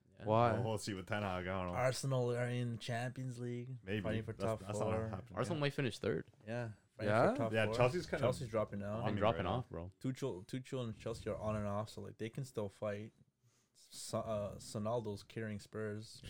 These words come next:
Speaker 4: with Conte. Spurs are doing well now.
Speaker 3: Spurs are doing well.
Speaker 4: We'll see how, we'll
Speaker 1: Kulusevski.
Speaker 4: see how Man U's doing
Speaker 3: Yeah.
Speaker 4: with Ten Hag.
Speaker 3: With no European
Speaker 4: Like, I think
Speaker 3: football
Speaker 4: next,
Speaker 3: next year?
Speaker 4: I think next year is gonna be, like, a lot more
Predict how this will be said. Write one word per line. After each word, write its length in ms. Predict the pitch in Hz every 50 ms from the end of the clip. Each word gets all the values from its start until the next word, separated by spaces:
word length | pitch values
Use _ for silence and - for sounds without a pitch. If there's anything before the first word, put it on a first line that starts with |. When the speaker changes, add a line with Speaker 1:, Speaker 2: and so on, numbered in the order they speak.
| - -
Speaker 4:
with 160 | - - _ -
Conte. 460 | - 107 107 107 - 104 101 107 117 123 - _ _ _ - - _ _ _ _
Spurs 240 | _ - 117 120
are 80 | 127 117
doing 220 | 101 101 95 95
well 160 | 98 95 95 98
now. 240 | 95 98 98 101
Speaker 3:
Spurs 140 | 107 90 90
are 240 | 90 87 87 87 87
doing 220 | 85 85 85 85 85
well. 180 | 87 90 90 90 - _ -
Speaker 4:
We'll 140 | - 104 98
see 80 | 120
how, 60 | 117 110
we'll 80 | 104 - 113 110
Speaker 1:
Kulusevski. 80 | 120 123
Speaker 4:
see 60 | 123
how 120 | 117 110
Man 260 | 104 104 101 107 113
U's 200 | 113 117 117 110
doing 240 | 107 113 104 104 104 104
Speaker 3:
Yeah. 60 | - - - _ _ _ _ _ -
Speaker 4:
with 160 | 104 104 _ _
Ten 120 | - 104 104
Hag. 340 | 101 101 95 101 107 110 110 - - _ _ _ _ _ _ _ _ _ -
Speaker 3:
With 140 | 92 90 92
no 200 | 98 101 110 113
European 360 | 110 110 107 101 - 120 123
Speaker 4:
Like, 40 | 127 113
I 40 | 101
think 20 |
Speaker 3:
football 140 | - 123 123
Speaker 4:
next, 180 | 127 139 110 -
Speaker 3:
next 60 | -
year? 100 | - 113
Speaker 4:
I 20 | 117
think 180 | 120 147 143 127
next 260 | 117 123 131 - -
year 60 | 139 131
is 60 | 120
gonna 160 | 127 120 117
be, 120 | 110 113
like, 180 | 107 104 101 -
a 40 | 101
lot 280 | 101 104 101 92 -
more 160 | - 90 101